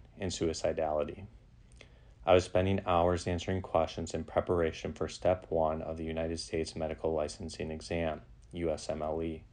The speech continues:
Although I was doing well with those questions, I was unable to diagnose a patient who was oversleeping, not going to class, not eating, was steadily losing weight, had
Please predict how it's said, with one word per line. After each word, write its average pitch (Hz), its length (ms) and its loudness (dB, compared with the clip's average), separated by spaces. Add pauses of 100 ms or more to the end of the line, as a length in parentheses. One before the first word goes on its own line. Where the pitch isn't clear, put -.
(960)
Although 95 380 12
I 107 100 12
was 110 200 4
doing 92 400 2
well 82 220 6
with 85 160 4
those 92 180 4
questions, 78 720 0 (240)
I 92 100 0
was 85 140 0 (180)
unable 85 420 2
to - 120 -8
diagnose 82 640 2
a 82 80 -4
patient 87 640 0
who - 160 -4
was 80 180 -2
oversleeping, 85 880 0 (300)
not 80 220 0
going 85 200 0
to - 80 -6
class, 82 640 0 (420)
not 85 260 6
eating, 90 480 0 (440)
was 82 160 4
steadily 87 460 6
losing 92 440 2
weight, 78 360 -2 (400)
had 87 180 6